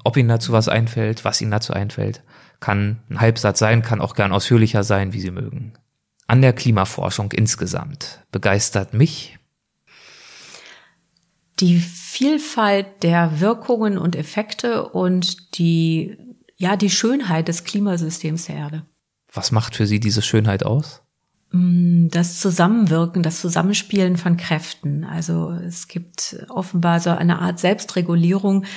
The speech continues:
Speaker 2: Das ist eine Art Untergrenze für die C O zwei Konzentration auf dem Planeten gibt, die in der Atmosphäre herrschen kann. Das System selber neigt immer wieder zu einer Art Selbststabilisierung. Und das sind Sachen, die, wenn man hinter diese Prinzipien kommt, wenn man anfängt, die zu erkennen, die einfach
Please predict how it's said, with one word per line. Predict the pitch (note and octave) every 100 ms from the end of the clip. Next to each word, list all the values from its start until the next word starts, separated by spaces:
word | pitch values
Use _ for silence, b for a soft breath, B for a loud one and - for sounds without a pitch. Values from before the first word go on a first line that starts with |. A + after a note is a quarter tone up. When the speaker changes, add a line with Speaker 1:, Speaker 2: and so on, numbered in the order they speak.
| B
Speaker 2:
Das | - F3
ist | F3
eine | F3 E3+
Art | F3 F3
Untergrenze | G#3+ A#3+ A3+ F3+ D#3 E3 -
für | E3+ D#3
die | E3
C | - D#3
O |
zwei | D3+ D#3+
Konzentration | E3+ E3+ F3 F3 F3 - F3
auf | F#3 E3+
dem | F3
Planeten | - D#3+ E3+ F3 E3+
gibt, | F#3 - F#3
die |
in | E3+
der | E3
Atmosphäre | - E3+ - D#3+ E3
herrschen | D3+ D#3+ F#3+
kann. | F3 F3 F3 F3 B B B B B -
Das | F3 F3 F#3
System | G3 F3+ G#3+ A3+
selber | F#3+ G3 G3
neigt | F3 E3 G#3 -
immer | - G#3+ G3+
wieder | F#3 G#3 G3
zu | - G#3
einer | F3+ F#3
Art | F3 F3
Selbststabilisierung. | E3+ F3+ F3+ - F3 F3 D#3+ - F3 E3+ D#3+ D3
Und | - D3+
das | D#3+
sind | - E3 D3+
Sachen, | - E3 F3
die, | F3 E3+ D#3+ D#3
wenn | E3+
man | E3+ E3 E3
hinter | F3 F#3+ G3+ F#3+
diese | F3+ F3+
Prinzipien | - F#3 E3+ A3 A3 E3+
kommt, | F3 F3+ F3+
wenn | E3
man | E3+
anfängt, | E3+ E3+ F3 E3
die | E3+
zu | -
erkennen, | E3 E3+ F#3 F#3
die | F3+
einfach | E3 F3 E3+